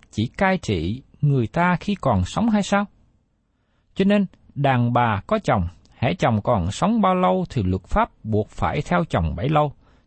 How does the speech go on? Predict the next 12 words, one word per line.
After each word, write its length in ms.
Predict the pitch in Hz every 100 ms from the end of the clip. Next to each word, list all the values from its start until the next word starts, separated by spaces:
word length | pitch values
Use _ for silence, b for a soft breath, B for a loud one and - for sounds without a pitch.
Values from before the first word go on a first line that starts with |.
| -
Nhưng 220 | 160 175
nếu 120 | 214 240
chồng 220 | 131 90 -
chết, 180 | 226 - - _ _ -
thì 160 | 143
người 220 | 120 120 98
vợ 420 | 95 87 85 113
được 200 | 104 -
thoát 220 | 233 -
khỏi 280 | - 87 135
luật 180 | 98 -
pháp 300 | - 196